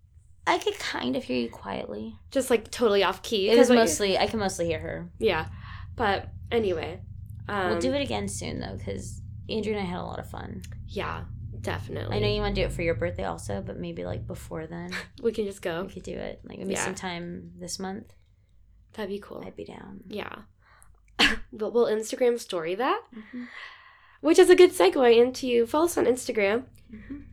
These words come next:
Speaker 2: Uh, Jill and I are gonna go see B T S, so we're doing our little road
Speaker 1: Cross
Speaker 2: trip.
Speaker 1: your fingers.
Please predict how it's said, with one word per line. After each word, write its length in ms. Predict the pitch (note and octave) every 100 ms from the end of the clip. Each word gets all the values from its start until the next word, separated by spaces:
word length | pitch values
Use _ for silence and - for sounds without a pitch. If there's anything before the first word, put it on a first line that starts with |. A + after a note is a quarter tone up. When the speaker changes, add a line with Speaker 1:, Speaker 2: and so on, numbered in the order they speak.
| - -
Speaker 2:
Uh, 180 | A#3+
Jill 240 | A3 B3+ B3+
and 160 | C#4 B3
I 180 | A3+ A#3
are 160 | - G#3+
gonna 240 | G#3+ G#3+
go 80 | G#3
see 120 | G#3
B 120 | G#3+ G#3+
T 180 | -
S, 380 | C#4+ F4+ F#4 - - - -
so 160 | -
we're 80 | A3+
doing 180 | A3+ A#3
our 100 | A3+
little 180 | A3 A3
road 200 | G#3 G3+
Speaker 1:
Cross 240 | A#3+ A3
Speaker 2:
trip. 20 | B3
Speaker 1:
your 40 | A#3+
fingers. 520 | A#3 A#3+ B3 B3+